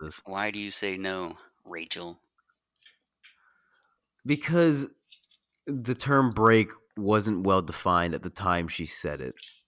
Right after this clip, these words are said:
Speaker 2: Well,
Speaker 1: And
Speaker 2: agreed.
Speaker 1: that, it's, it has to do with Ross's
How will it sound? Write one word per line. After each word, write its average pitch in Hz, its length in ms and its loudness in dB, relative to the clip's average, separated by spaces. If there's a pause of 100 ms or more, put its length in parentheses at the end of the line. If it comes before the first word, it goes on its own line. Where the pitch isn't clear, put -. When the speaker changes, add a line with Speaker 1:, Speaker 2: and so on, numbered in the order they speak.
(160)
Speaker 2:
Well, 113 580 -4
Speaker 1:
And 101 520 0
Speaker 2:
agreed. - 280 -8 (200)
Speaker 1:
that, 123 280 4 (1000)
it's, 131 400 -2 (100)
it 127 120 -4
has 131 240 -2
to 143 60 -6
do 117 300 0
with 98 400 -2
Ross's 101 680 0